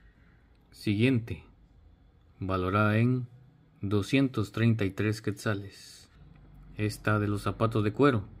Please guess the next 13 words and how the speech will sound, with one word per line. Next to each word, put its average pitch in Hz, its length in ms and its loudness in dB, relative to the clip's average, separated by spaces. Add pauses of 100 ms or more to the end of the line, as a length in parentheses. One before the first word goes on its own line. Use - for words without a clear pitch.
(1160)
Trescientos 113 640 0
cuarenta 104 540 -2
quetzales. - 720 -12 (960)
Los 95 260 -6
tenis. - 600 -2 (1200)
Doscientos 104 680 0
ochenta 104 440 -4
quetzales. - 680 -12 (420)
Gracias, 110 420 0
madrina, 101 540 2
por 107 160 0
colaborar 104 520 0
con 120 380 2